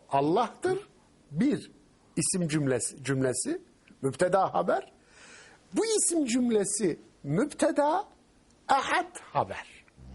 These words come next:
Yani cümle içinde cümle. Dolayısıyla hüveye döner.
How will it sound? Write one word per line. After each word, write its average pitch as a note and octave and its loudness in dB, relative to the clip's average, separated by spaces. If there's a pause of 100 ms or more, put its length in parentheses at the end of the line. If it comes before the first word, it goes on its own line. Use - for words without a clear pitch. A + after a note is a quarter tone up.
Yani E3 2
cümle E3 2
içinde G#2 -4
cümle. - -16 (1040)
Dolayısıyla D3 0 (1160)
hüveye C3 2
döner. G#2 -8